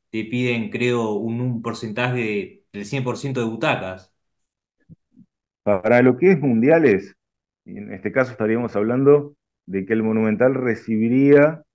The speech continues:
Speaker 2: el partido inaugural de la selección argentina.
Speaker 1: Claro, si eso se
Speaker 2: Un solo
Speaker 1: termina siendo oficial, sí, sí, un solo
Speaker 2: Claro,
Speaker 1: partido.
Speaker 2: un solo partido. Yo no sé si por un solo partido la fifa se va a poner tan estricta.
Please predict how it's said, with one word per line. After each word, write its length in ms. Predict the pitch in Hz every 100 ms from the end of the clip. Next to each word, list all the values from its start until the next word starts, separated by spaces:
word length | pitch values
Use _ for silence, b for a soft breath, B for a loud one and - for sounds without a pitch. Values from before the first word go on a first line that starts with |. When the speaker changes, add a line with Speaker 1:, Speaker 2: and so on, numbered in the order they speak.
| _ _ _ _ _ _ -
Speaker 2:
el 200 | 101 92
partido 760 | 98 113 120 120 127 131 -
inaugural 640 | 101 104 104 104 104 127
de 80 | 139
la 100 | 131
selección 400 | - 101 98 117
argentina. 440 | 113 101 110 127 131
Speaker 1:
Claro, 180 | 110
si 180 | - 131
eso 160 | 131 139
se 140 | 127
Speaker 2:
Un 40 | 113
solo 220 | 139 131
Speaker 1:
termina 260 | 131 127
siendo 280 | - 131 123
oficial, 520 | 110 110 123 113 98
sí, 200 | - 120
sí, 120 | 113 120
un 100 | 110
solo 260 | 127 127
Speaker 2:
Claro, 320 | 123 107 92
Speaker 1:
partido. 240 | 101 95 - _ _ _ _
Speaker 2:
un 180 | 131 131
solo 280 | 143 143 120
partido. 500 | 113 110 90 80 - _ _ _ _ _ _ _
Yo 160 | 147 180
no 120 | 170
sé 240 | 160 170
si 520 | 165 139 147 165 - _ _ _ _ _ _ _ _ _ _
por 200 | 113 117
un 120 | 143 143
solo 320 | 147 147 139
partido 440 | 110 107 139 143
la 160 | 131 104
fifa 320 | 131 123 117
se 160 | - 110
va 140 | 120
a 80 | 107
poner 320 | 113 120 113
tan 160 | 120 120
estricta. 720 | 95 131 127 - 90 78